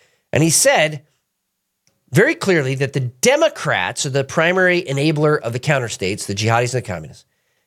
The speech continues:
and that the Republicans, specifically said the establishment Republicans, are the designated defeat mechanism to bring in this new regime of communism.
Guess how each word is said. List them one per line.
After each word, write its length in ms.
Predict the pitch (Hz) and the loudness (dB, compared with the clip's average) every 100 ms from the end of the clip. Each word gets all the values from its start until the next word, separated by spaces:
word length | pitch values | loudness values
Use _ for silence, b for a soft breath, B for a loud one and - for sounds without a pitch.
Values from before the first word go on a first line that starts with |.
| _ _ - | _ _ -2
and 100 | 175 | 0
that 120 | 196 | 2
the 80 | 196 | 0
Republicans, 1300 | 165 180 - - 262 359 392 381 - 139 123 151 160 - _ _ _ _ _ _ _ _ _ | 0 -2 -4 -4 2 2 2 0 -2 -4 -2 -4 -4 -8 _ _ _ _ _ _ _ _ _
specifically 520 | - - 165 269 226 190 | -6 0 0 2 0 2
said 200 | 190 151 | 2 0
the 120 | 147 | 0
establishment 800 | 139 - 226 247 277 214 190 151 | 0 0 2 2 2 0 0 -2
Republicans, 500 | 123 147 113 120 - - | -2 -4 -4 -8 -6 2
are 160 | 175 | 2
the 160 | 180 175 | 2 -2
designated 1000 | 127 160 226 330 233 214 196 196 151 127 | -2 0 2 0 -2 0 2 2 -2 -4
defeat 560 | 156 - - 285 302 180 | -2 -2 -4 -4 -2 -2
mechanism 680 | 151 - 101 90 82 117 - _ _ _ _ _ _ _ _ _ | -2 -2 -6 -6 -6 -10 -14 _ _ _ _ _ _ _ _ _
to 120 | - 139 | 2 4
bring 420 | 127 151 240 240 | 6 6 4 4
in 320 | 240 240 202 | 2 2 0
this 240 | 165 - | -2 -2
new 240 | 160 185 185 | 2 2 2
regime 760 | 160 127 151 190 151 123 131 131 _ _ _ _ - | 2 2 2 2 2 -2 -4 -8 _ _ _ _ -8
of 140 | 123 | -2
communism. 520 | 277 254 202 123 - | 0 2 0 -2 -8